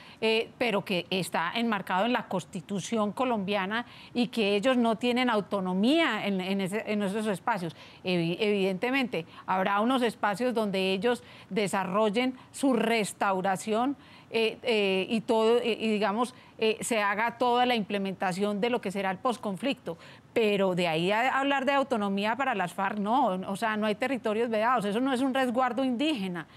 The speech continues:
ni siquiera en los niveles de resguardo indígena. Yo espero que el imperio de la ley al cual ellos se tienen que someter,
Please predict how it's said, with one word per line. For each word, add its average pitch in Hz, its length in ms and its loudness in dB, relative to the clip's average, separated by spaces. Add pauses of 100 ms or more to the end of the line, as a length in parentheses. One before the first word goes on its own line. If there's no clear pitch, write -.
(140)
ni 233 140 2
siquiera 254 540 0
en 196 60 -4
los 202 160 2
niveles 214 360 0
de 240 100 0
resguardo 196 460 -2
indígena. 208 360 -2 (300)
Yo 220 80 -2
espero 254 320 0
que 262 120 0
el 220 100 2
imperio 269 520 2
de 311 120 4
la 233 120 2
ley 214 380 0 (340)
al 208 260 -2
cual 254 380 0
ellos 262 260 0
se 214 120 0
tienen 269 380 0
que 311 120 -2
someter, 240 540 -2